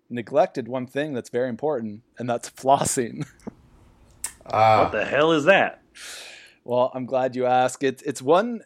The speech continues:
Speaker 1: it's an activity that seems to be neglected these days. Everyone seems to put that on the back burner. They brush their teeth, they watch a, a beast fight,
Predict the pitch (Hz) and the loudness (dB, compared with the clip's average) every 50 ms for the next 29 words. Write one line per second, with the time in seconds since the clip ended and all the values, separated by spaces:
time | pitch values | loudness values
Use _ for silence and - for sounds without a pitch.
0 | - - 170 208 262 220 151 165 170 - 180 170 170 180 175 - - 233 254 254 | -10 -6 -6 -4 -4 -4 -4 -4 -4 -6 -4 -4 -4 -6 -6 -6 -8 -8 -8 -6
1 | 240 220 165 143 139 131 123 123 123 - _ - - - 165 175 170 - - 135 | -6 -4 0 2 2 2 2 0 -2 -6 _ -14 -8 -6 -6 -6 -6 -10 -12 -8
2 | 110 135 135 131 127 123 120 117 107 - 127 131 131 127 - - 113 95 110 107 | -6 -4 -2 -2 -2 -2 -2 -4 -4 2 4 4 4 4 2 -8 -6 -6 -6 -8
3 | 107 101 - - 104 98 98 101 104 127 143 165 175 175 175 175 170 165 160 160 | -8 -10 -8 -10 -8 -6 -6 -6 -4 -4 -2 -2 -2 -2 -2 -2 -2 -4 -4 -6
4 | 160 151 139 135 123 _ _ _ _ _ _ _ _ - - - 147 147 151 143 | -8 -10 -12 -14 -16 _ _ _ _ _ _ _ _ -16 -6 -4 -4 -4 -4 -6
5 | 123 - - 139 127 120 113 - - 151 139 - 143 131 123 127 123 117 113 98 | -8 -8 -2 -2 -2 -2 -2 -2 -2 -2 0 2 2 2 2 2 0 -2 -2 -4
6 | 113 110 110 - - 113 110 107 - _ _ _ _ 117 110 107 - 131 135 - | -4 -4 -4 -6 -8 -8 -8 -10 -12 _ _ _ _ -4 -2 2 4 4 4 4
7 | - - - - - - - 143 139 139 139 131 - 123 113 117 117 117 - - | 2 -2 -4 -2 -2 0 0 2 2 2 0 0 0 2 4 4 2 2 0 -2
8 | 120 104 101 101 120 123 - - 127 135 143 - - - - - 135 131 127 127 | -2 -2 -2 -2 -4 -6 -4 0 0 0 0 0 -4 -8 2 4 6 6 6 6
9 | 135 139 - - - - | 4 0 -4 -6 -8 -8